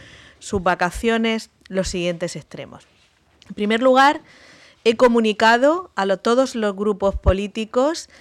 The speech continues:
la moción que se aprobó en el seno del Pleno de la Corporación el pasado jueves, por el que exigimos, por la que exigimos que de forma urgente se elabore en el seno de esta Asamblea Regional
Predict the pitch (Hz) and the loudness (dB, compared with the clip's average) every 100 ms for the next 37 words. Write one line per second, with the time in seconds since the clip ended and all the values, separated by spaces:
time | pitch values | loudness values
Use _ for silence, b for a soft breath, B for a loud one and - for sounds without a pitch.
0 | B B B 208 208 196 196 185 - 233 | B B B 0 2 4 2 -2 -4 0
1 | 240 302 320 - 214 196 - 190 185 180 | 2 0 -4 -4 -4 -4 -4 -2 0 -2
2 | - 190 180 185 180 208 302 339 _ - | -2 -2 -2 -2 0 0 0 -4 _ -8
3 | 190 180 175 - 202 196 190 180 175 170 | -4 -4 -4 -6 -6 -4 -2 0 -2 -4
4 | 196 185 185 208 190 175 175 170 170 165 | -4 -4 -2 -4 -2 -4 -6 -4 -4 -4
5 | - 190 175 165 160 208 196 180 - 220 | -6 -6 -6 -6 -6 -2 -2 -2 -4 -2
6 | 254 311 - _ B B B B B B | 0 -2 -4 _ B B B B B B
7 | _ _ - 226 220 214 208 - 220 208 | _ _ 2 4 4 2 0 0 0 2
8 | 208 214 - - 208 - 254 294 311 240 | 0 -4 -6 -6 -6 -2 0 0 -2 -2
9 | 214 196 185 175 - 190 - 247 254 311 | 2 0 0 -6 -6 -8 -4 0 0 0
10 | 359 B B _ _ 220 214 208 269 269 | -4 B B _ _ 2 2 2 0 2
11 | 262 247 220 220 - 269 294 294 320 339 | 2 0 0 -2 0 0 0 -2 -6 -8
12 | 359 - - 208 196 190 185 208 220 240 | -10 -12 -4 0 2 2 2 2 0 0
13 | 254 190 185 185 - 208 202 185 185 202 | -2 -6 -8 -8 -6 -6 -4 -2 -4 -6
14 | - 185 175 175 165 175 160 160 - 170 | -4 -4 -4 -10 -8 -6 -6 -10 -10 -8
15 | 196 240 311 | -4 -6 -6